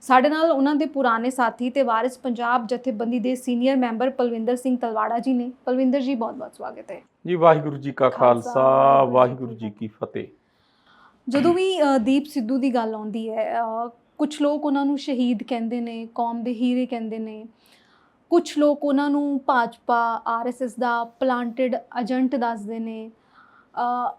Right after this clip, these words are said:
Speaker 1: ਆਪੋ ਆਪਣਾ ਨਜ਼ਰੀਆ ਵੇਖਣ ਦਾ। ਤੁਸੀਂ ਉਹਨਾਂ ਦੇ ਨਾਲ ਬਹੁਤ ਲੰਬਾ ਸਮਾਂ ਰਹੇ ਹੋ, ਤੁਹਾਡੀ ਨਜ਼ਰ 'ਚ ਦੀਪ ਸਿੱਧੂ ਕੌਣ ਸੀ?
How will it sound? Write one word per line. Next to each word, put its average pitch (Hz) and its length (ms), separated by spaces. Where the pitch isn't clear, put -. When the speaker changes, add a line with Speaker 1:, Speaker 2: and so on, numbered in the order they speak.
Speaker 1:
ਆਪੋ 285 240
ਆਪਣਾ 320 240
ਨਜ਼ਰੀਆ 254 460
ਵੇਖਣ 190 360
ਦਾ। 101 160
ਤੁਸੀਂ 285 260
ਉਹਨਾਂ 269 200
ਦੇ 269 80
ਨਾਲ 247 240
ਬਹੁਤ 247 320
ਲੰਬਾ 233 240
ਸਮਾਂ 226 300
ਰਹੇ 226 220
ਹੋ, - 160
ਤੁਹਾਡੀ 262 360
ਨਜ਼ਰ 277 380
'ਚ 269 180
ਦੀਪ 233 260
ਸਿੱਧੂ 226 300
ਕੌਣ 220 280
ਸੀ? - 180